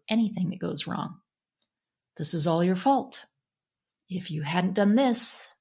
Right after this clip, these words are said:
then that wouldn't have happened, and I wouldn't be mad." <laughs> Oh, the gaslighting.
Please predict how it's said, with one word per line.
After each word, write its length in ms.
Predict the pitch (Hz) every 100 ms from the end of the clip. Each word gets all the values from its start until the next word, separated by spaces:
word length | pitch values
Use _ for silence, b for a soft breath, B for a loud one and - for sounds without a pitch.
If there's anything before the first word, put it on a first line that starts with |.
| -
then 720 | 160 156 151 147 147 147 143 _ _ _ _ _ _ _
that 260 | 165 160 180
wouldn't 260 | 180 185
have 100 | 196
happened, 640 | - 226 226 190 151 160 - _ -
and 140 | 185
I 160 | 175 175
wouldn't 260 | 180 190
be 120 | 196
mad." 440 | 196 190 160 160 - _ _ _ B B B - - -
<laughs> 140 | 175 _ - B B B B B B B B B _
Oh, 640 | 214 226 220 202 185 165 B B B B _
the 80 | 185
gaslighting. 840 | 180 175 175 175 165 147 143 -